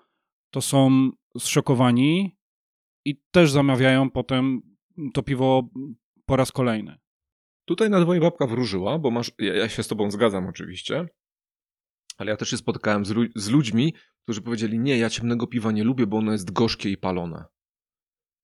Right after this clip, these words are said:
Speaker 2: Ale tutaj właśnie możemy pokazać: okej, właśnie t-, tutaj jest ważny wywiad. Jak chcemy kogoś prowadzić w świat craftu, to warto podpytać, jakie ta osoba ma doświadczenia z piwem, e, a, e,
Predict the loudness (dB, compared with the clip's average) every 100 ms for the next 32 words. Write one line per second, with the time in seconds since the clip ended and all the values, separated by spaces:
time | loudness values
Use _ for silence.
0 | _ _ _ _ _ _ -6 -2 0 2
1 | 2 2 0 0 0 0 -2 -6 -6 0
2 | 4 4 2 -8 _ _ _ _ -12 -6
3 | -6 -8 -8 -2 0 2 2 2 2 2
4 | 2 0 -2 -4 -2 -2 -2 -2 0 0
5 | -2 -4 -4 -2 -2 -2 -4 -4 -2 -2
6 | -2 -4 -4 -2 -2 -4 -14 _ _ 0
7 | 2 2 0 2 2 2 -2 -2 -4 -6
8 | -6 -6 -4 -4 -4 -6 -8 -4 -4 -4
9 | -6 -6 -6 -6 -6 -8